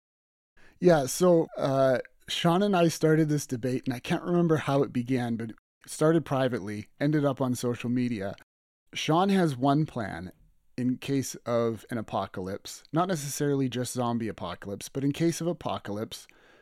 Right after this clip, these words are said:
Sean has a meeting location that he's been telling people,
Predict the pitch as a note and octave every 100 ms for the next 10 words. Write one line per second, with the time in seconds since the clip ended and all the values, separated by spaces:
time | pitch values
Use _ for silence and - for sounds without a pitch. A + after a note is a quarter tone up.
0 | - - D3 D3 F3+ F3+ C#3+ C#3+ D3 C#3
1 | C3 A#2 - A2 G#2+ A#2 A2 A2 - D3+
2 | C#3 D#3 C#3 C#3+ C#3+ C#3 A#2+ G#2+ F#2 G#2